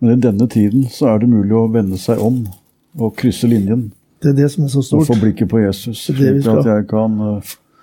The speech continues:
Speaker 1: foregripe dommen. For vi må huske at den dommen som vi siterte, og som omtales andre steder i Bibelen også, når Jesus sitter på dommersetet,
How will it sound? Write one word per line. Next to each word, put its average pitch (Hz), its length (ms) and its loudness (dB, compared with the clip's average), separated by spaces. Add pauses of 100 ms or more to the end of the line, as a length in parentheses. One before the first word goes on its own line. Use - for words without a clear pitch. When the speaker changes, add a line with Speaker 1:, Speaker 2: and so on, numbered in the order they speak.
(260)
Speaker 1:
foregripe 101 840 -2
dommen. 104 300 -2
For 127 120 -2
vi 123 100 4
må 113 140 2
huske 127 240 0
at 127 80 -2
den 127 140 4
dommen 104 340 0
som 123 400 0
vi 123 80 0
siterte, 113 520 -2
og 127 80 -2
som 120 200 0
omtales 104 380 -4
andre 101 200 -2
steder 104 280 -4
i 107 40 -2
Bibelen 104 260 -2
også, 110 240 -4
når 120 200 0
Jesus 107 180 -6
sitter 107 220 -6
på 120 100 -4
dommersetet, 104 600 -4